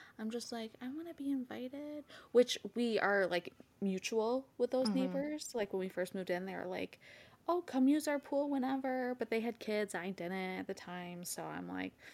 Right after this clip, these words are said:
Speaker 1: "Oh, I don't know if I just wanna go over and swim with
Speaker 2: Mm-hmm.
Speaker 1: your, your kids," and I knew that they were just being nice. I don't think they were, like, actually
Speaker 2: it's really hard to find good neighbors.
Speaker 1: Yeah.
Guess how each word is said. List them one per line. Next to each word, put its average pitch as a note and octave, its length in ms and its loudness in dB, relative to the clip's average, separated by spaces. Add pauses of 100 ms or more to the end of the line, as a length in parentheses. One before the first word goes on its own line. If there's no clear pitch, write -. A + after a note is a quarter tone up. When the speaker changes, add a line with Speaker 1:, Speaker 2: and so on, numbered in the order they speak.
(300)
Speaker 1:
"Oh, D#4+ 260 -6
I D4 60 -6
don't C4+ 140 -4
know A#3 100 -4
if B3+ 80 -4
I A#3+ 80 0
just A#3+ 160 -6
wanna A3+ 140 -6
go G#3+ 200 0
over G#3+ 180 0
and G#3 160 2
swim G#3 180 2
with G#3 140 -2
Speaker 2:
Mm-hmm. - 20 -4
Speaker 1:
your, G3+ 340 0 (100)
your G#3+ 140 -2
kids," G3+ 480 -2
and E3+ 260 -4 (640)
I G#3 100 8
knew G3 160 4
that E3+ 140 0
they E3+ 80 4
were E3 80 4
just E3 220 -6
being D#3 220 0
nice. D3+ 320 -4
I E3 40 -6
don't E3 160 -6
think D#3+ 160 -8
they - 100 -4
were, D#3+ 120 -2
like, - 240 -8
actually C#3+ 760 -4 (500)
Speaker 2:
it's A3+ 180 -2
really C4 200 4
hard G#3 200 -2
to G3+ 80 -8
find F3+ 280 -6
good E3+ 140 -4
neighbors. - 580 -10 (440)
Speaker 1:
Yeah. D3 300 -6